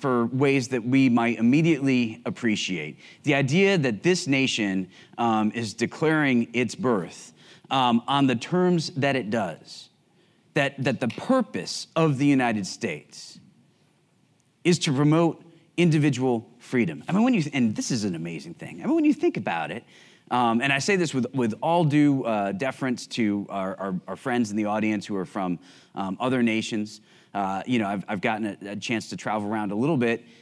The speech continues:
and I've enjoyed just about every place I've had the pleasure to go. So I don't mean to sound jingoistic or anything else, but why does Mongolia exist?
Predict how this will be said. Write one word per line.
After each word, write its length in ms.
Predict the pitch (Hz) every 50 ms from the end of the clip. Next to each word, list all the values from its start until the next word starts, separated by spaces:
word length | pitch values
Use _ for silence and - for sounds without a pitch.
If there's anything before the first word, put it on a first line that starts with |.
| - _ _ _ _
and 460 | - 113 113 110 107 104 104 98 87 -
I've 240 | 104 104 101 92 87 - -
enjoyed 440 | 123 107 101 92 135 127 117 113 101
just 160 | 104 113 -
about 160 | - 110 107 -
every 260 | 135 160 151 165 139
place 340 | - - 139 123 120 - 113
I've 80 | 95
had 120 | 101 110 92
the 80 | 95
pleasure 300 | - - 113 110 98 101
to 80 | 87 87
go. 340 | 80 98 90 78 69 65 - - _ - - - - - - _ _ _ _ - - _ _ _ _ _ _ _ _
So 140 | - - 151
I 80 | 120 120
don't 460 | 139 170 165 - 127 120 - - -
mean 300 | 127 139 160 170 165 143
to 80 | 123 117
sound 340 | - 127 120 120 117 107
jingoistic 720 | 92 - 123 113 107 107 101 98 98 - - 101 95 -
or 60 | 101 90
anything 300 | 95 95 90 101 87 78
else, 360 | 69 - - - - - - _ _ _ _ _ _ _ _ _ _ _ _ _ _ _
but 180 | 151 131 127 - - - _ _ _ _ _ _ _ _
why 400 | - 113 110 113 143 175 240 262
does 580 | 226 185 185 170 151 131 113 - - - - - _ _ _ _ _ _ _
Mongolia 800 | - 113 123 117 101 110 110 113 113 104 101 92 78 73 73 -
exist? 680 | - 92 82 76 78 90 69 - - - - - - -